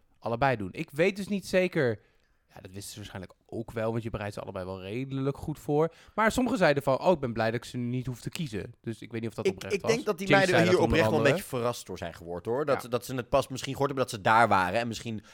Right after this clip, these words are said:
Speaker 2: tijdens aflevering één hoorden, "Joh, volgende week doen we Snatch Game en je moet ze allebei doen." Ehm, of dat ze het van tevoren verteld was, "Zorg dat ze allebei goed zijn." Want er is een kans
Speaker 1: Ja.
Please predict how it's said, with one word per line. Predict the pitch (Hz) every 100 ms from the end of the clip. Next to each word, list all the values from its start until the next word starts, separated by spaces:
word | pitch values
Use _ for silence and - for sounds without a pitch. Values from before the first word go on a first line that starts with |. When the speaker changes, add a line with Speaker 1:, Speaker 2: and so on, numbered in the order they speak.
| -
Speaker 2:
tijdens | 120 107
aflevering | 107 110 104 107
één | 117 117
hoorden, | 107 104
"Joh, | 107
volgende | 107 107 110
week | 113
doen | 107
we |
Snatch | - 113 -
Game | 104 101
en |
je | 101
moet | 113 110
ze | 98
allebei | 98 90 104 113
doen." | 92 90 135 214 269 _ _ _ _ _ _ _ _
Ehm, | 101 98 98 98 98 101 95 - _ 98 -
of | 110 -
dat | 98 -
ze |
het | 95 -
van | 104
tevoren | - 107
verteld | - 113 104
was, | 98
"Zorg | 120 110
dat | 110
ze | - _
allebei | 127 143 110 104
goed | - 123 -
zijn." | 95 87 87 85
Want | 101 - 98
er | -
is | 117
een | 110
kans | 107 107 95 - _
Speaker 1:
Ja. | 113